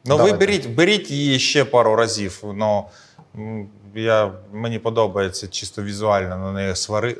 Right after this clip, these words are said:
Speaker 1: ну, с-, дивитись і сваритись.
Speaker 2: Але ви
Speaker 1: Я
Speaker 2: розумієте,
Speaker 1: відчуваю,
Speaker 2: наскільки
Speaker 1: як будто я її трішечки шмагаю.
Speaker 2: Але ж ви розумієте, Володимире, але ж ви розумієте, Володимире, що щоб як би її не критикували, як би її не
Speaker 1: Мгм.
Speaker 2: критикували, наскільки б обґрунтовано не критикували її,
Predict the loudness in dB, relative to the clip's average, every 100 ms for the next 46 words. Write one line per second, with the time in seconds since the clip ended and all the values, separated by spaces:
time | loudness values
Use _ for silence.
0 | -2 0 0 -2 0 2 4 2 -2 -4
1 | -2 2 2 0 -2 2 2 4 4 4
2 | 4 4 4 6 6 4 2 2 2 2
3 | 2 0 0 0 -4 -2 -4 2 2 4
4 | 4 6 6 6 4 2 2 2 0 0
5 | 2 2 2 0 0 2 2 2 0 -4
6 | -2 0 0 2 0 2 0 -2 -2 0
7 | 2 2 2 0 0 -4 -2 -2 2 0
8 | 0 0 0 -2 -2 -2 -4 -2 2 2
9 | 2 -4 -8 -10 -8 -4 -4 -2 -4 -4
10 | -6 -8 -4 0 0 0 -6 _ -20 -20
11 | _ _ -4 -4 -2 -6 0 0 0 -2
12 | 0 2 2 0 -4 -8 -8 -12 -6 -2
13 | 0 0 -2 -4 -6 -10